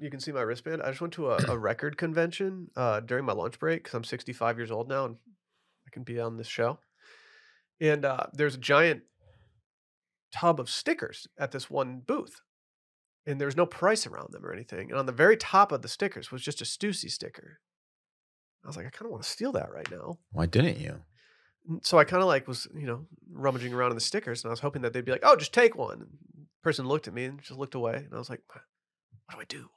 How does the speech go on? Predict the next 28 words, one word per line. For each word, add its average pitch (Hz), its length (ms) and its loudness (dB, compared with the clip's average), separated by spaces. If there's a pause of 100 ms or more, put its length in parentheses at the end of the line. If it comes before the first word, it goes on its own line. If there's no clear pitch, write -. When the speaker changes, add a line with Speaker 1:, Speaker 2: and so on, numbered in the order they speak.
(420)
Speaker 1:
I - 40 -16
coulda 170 160 4
just 123 140 -6
asked 123 260 2
them, 143 160 -8
like, - 220 -10
"But 131 80 -2
I'm 139 80 0
not 170 100 -2
gonna 120 100 -6
go 113 80 -2
buy 85 220 -4
a - 60 -8
Stussy - 320 -10
Speaker 2:
Yeah. - 140 -12
Speaker 1:
sticker. 92 400 -6
What - 140 -10
the - 80 -10
fuck?" - 260 -10 (880)
Speaker 2:
Um, 127 200 6
I 151 100 8
had 190 120 10
a 143 60 10
thought 95 360 4
during 87 500 0
this - 340 2 (180)
episode. 80 680 2 (200)
Speaker 1:
What? 131 200 2